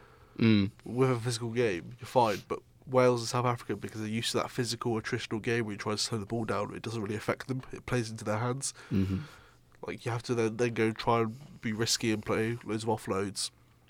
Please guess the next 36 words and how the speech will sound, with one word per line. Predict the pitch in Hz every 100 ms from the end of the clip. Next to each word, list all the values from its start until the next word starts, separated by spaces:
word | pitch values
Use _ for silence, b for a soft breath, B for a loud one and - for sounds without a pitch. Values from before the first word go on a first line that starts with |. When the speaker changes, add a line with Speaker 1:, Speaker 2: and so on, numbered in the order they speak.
| _ _ - - -
Speaker 2:
really | 139
attacking | 120 117 123 123
rugby. | 123 117 120 113 -
But | - -
then | 113 113 -
again, | 120 123 120 113
Wales | 113 113
and | 117
South | 120 113
Africa | 113 - 117
are | 117 -
quite | - -
happy | 117 110 117
to | 110
sit | 110 -
back | 117 117
and | 113
counter | - 113 110
that. | 104 113 b b b
Speaker 1:
Mm-hmm. | 104 92 92 90
Speaker 2:
So | - 110
it'll | 110 101 160
be | 208
a | 196
good | 202
game. | 196 175 139 127
I |
don't | 120 120 135
think |
it'll | 120 107
be | 107
as | -
high | 107
scoring | - - 101 98 101
as | 92 - -
Speaker 1:
No, | 104 98 95 90